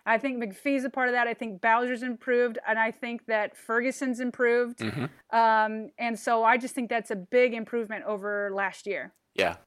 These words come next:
Speaker 2: I, I agree completely. And I'm not sure they could survive without it, 'cause they're definitely not as big on the inside as they used to be without Michael Pierce and Williams both there. So they're, they're having to make do, and, and, and, and part of that is, is,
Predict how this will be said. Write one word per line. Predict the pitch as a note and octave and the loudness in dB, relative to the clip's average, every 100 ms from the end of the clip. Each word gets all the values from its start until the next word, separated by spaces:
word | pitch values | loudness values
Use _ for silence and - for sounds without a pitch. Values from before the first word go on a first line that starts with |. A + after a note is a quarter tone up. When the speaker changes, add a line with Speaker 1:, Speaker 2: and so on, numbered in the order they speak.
| _ | _
Speaker 2:
I, | G#2 | -2
I | G2 G#2+ | 0 0
agree | G2+ G#2 | 0 -2
completely. | G#2+ G#2+ F#2+ G#2 G2 G2 | -4 -6 0 0 0 2
And | A2 | 4
I'm | C3 | 4
not | E3 | 4
sure | - F3 | 4 2
they | C3+ | 0
could | - G#2 | -2 -4
survive | - G#2 A2+ A2+ | -4 2 4 4
without | G#2 G#2+ G#2 | 2 2 2
it, | G2 - | 0 -4
'cause | F#2+ | -8
they're | G2 | -8
definitely | F#2+ B2+ - A#2 | -2 -2 -2 -6
not | A2 G#2+ | -4 -4
as | F#2 | -6
big | - - A#2 A2 G#2+ | -10 -2 0 0 0
on | F#2 | -2
the | G2 | -4
inside | G2+ F#2+ A2+ G#2+ F#2 F2 - _ _ _ _ - | -4 0 4 4 4 0 -6 _ _ _ _ 0
as | G2+ | 0
they | G2+ | 0
used | F#2+ G2 - | -6 -6 -4
to | F#2+ | -2
be | A2 G2+ F#2+ | 0 0 0
without | F#2+ G2 F#2+ | 0 2 2
Michael | F#2+ F#2 | -2 -8
Pierce | F2+ G2+ G2 - | -8 -2 -2 -2
and | F#2+ | -4
Williams | F#2 F#2 F2+ E2+ | -4 -4 -4 -4
both | - E2+ - | -2 -2 -2
there. | G2+ G2 F2 - - - - | 0 2 2 0 -14 -20 -6
So | - G2+ | -2 0
they're, | G#2 | 0
they're | A2+ | 2
having | A2 B2 A#2+ | 6 6 6
to | G#2+ | 0
make | G#2 G2+ - | 0 -2 -2
do, | A#2 G#2+ G2 G2+ D2 | 0 0 -2 -6 -12
and, | G2 | -6
and, | G#2+ G#2 | -2 -2
and, | - G#2+ - | -2 -6 -8
and | G#2+ F#2 _ | -12 -12 _
part | B2+ A2 | 6 6
of | |
that | G2 F#2+ | 4 2
is, | F#2 - | 0 -8
is, | G#2+ F#2+ | -8 -10